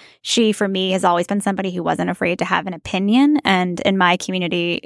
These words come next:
I think women are often encouraged to kind of be quiet and soft. And I just kind of love that she is not afraid to speak up and stand up. So I would love to have a power brunch with her and, uh,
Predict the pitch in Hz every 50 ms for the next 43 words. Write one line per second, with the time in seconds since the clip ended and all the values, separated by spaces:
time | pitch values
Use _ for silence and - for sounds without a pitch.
0 | - - - 180 - 175 175 - 202 190 180 180 175 175 175 170 170 170 - -
1 | 202 196 185 190 - - 190 175 180 190 - - 208 - - 190 190 180 185 185
2 | 185 _ - - 185 180 185 190 196 196 - - 190 180 - - 190 190 226 294
3 | - _ - - - 190 190 185 190 175 _ - - - - - _ - - 185
4 | 190 196 185 - - 208 190 185 170 175 170 175 175 170 175 196 185 - - -
5 | 190 175 165 165 160 - - - - - - - - - - 214 190 185 208 196
6 | 175 180 180 180 - 202 180 170 180 185 - - 185 180 - - 160 - - 180
7 | 170 - - - - - - - - - - - - - - - - - 180 165
8 | 160 160 - - 202 202 220 240 247 254 254 247 220 208 190 180 - - - -
9 | - 196 - 202 - - - - - 208 190 - - 190 190 185 175 185 185 202
10 | - - - 175 180 180 185 190 - - 185 175 175 180 185